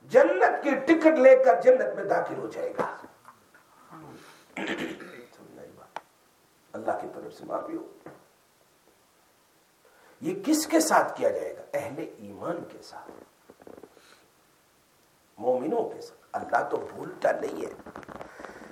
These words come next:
اسی لیے دنیا میں کتنے ہی گناہ کرو، ساری زندگی، ایک آدمی تھوڑا ہے دنیا میں، ہزاروں، لاکھوں، ملینوں، بلینوں ہیں، سب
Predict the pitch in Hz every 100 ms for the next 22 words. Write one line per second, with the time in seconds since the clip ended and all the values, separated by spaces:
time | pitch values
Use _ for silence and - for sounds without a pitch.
0 | - - - _ _ _ _ - 156 240
1 | 214 196 160 - - - - - - -
2 | - - - - - - - - - -
3 | - - - - - - 214 254 330 359
4 | 320 - - 277 302 349 349 359 311 320
5 | 349 302 - - - - - 247 302 -
6 | - 311 311 294 285 - - - 165 170
7 | 170 170 214 220 214 254 311 - - 120
8 | - - 127 143 - - 117 117 - 104
9 | 113 120 113 - - 123 127 151 156 151
10 | - - 208